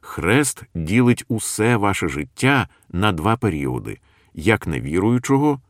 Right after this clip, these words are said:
та як віруючого. Якщо зважити на цю хронологію,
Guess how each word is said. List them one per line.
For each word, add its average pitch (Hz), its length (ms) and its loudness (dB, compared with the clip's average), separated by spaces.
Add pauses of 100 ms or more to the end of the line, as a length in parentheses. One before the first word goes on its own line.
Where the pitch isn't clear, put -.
та 85 320 0
як 85 300 -4
віруючого. 78 800 -4 (800)
Якщо 131 380 2
зважити 120 520 2
на 101 120 0
цю - 160 0
хронологію, 127 800 2